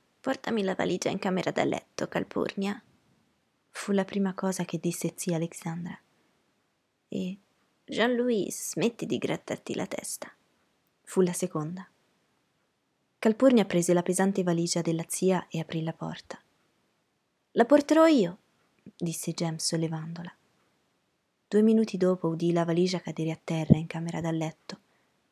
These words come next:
con un tonfo che parve non spegnersi mai. "Sei venuta a farci visita, zia?", chiesi. Le visite di zia Alexandra erano rare,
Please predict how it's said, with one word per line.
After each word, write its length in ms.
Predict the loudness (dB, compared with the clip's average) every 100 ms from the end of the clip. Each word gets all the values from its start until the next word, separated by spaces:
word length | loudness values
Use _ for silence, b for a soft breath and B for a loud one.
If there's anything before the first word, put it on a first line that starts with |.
| _
con 120 | 0 2
un 180 | 2
tonfo 400 | 2 0 0 -6
che 120 | -10 -6
parve 360 | -2 0 0
non 120 | -2
spegnersi 640 | -4 -4 -4 -4 -6 -8 -8
mai. 320 | -8 -12 -16 _ _ _ _ _ _ _ _ _ _ _ _ _
"Sei 240 | -14 0 4
venuta 300 | 6 4 2
a 20 |
farci 380 | 0 -2 0 2
visita, 440 | 4 4 0 -6 -8
zia?", 340 | -6 -4 -6 -10 _ _ _ _ _ _
chiesi. 420 | -4 -2 -2 -8 -12 _ _ _ _ _ _ _ _ _ _
Le 100 | 0
visite 380 | 4 4 4 2
di 140 | 0 0
zia 140 | 2
Alexandra 600 | 2 0 0 2 2 0
erano 320 | -2 -2 -2
rare, 440 | -2 -2 -4 -8